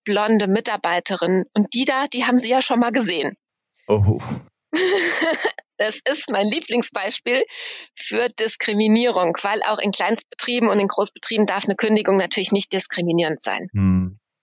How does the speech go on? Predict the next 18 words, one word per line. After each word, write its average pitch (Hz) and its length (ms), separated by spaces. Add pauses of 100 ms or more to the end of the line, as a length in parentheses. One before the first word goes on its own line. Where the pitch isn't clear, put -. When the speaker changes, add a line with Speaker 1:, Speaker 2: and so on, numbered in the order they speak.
(600)
Speaker 2:
Ja, 87 420 (500)
der, 85 220
der 92 180
Fall 90 240
ist 90 140
in 95 80
der 90 140
Tat - 260
sehr 85 280
ungewöhnlich. 80 720 (400)
Speaker 1:
Mhm, 330 220 (300)
aber 208 200
lustig. 180 420 (360)
<laughs> 339 500 (760)
Speaker 2:
Oh 90 140
je. 78 260 (340)
<laughs> - 460 (880)
Ähm, 117 500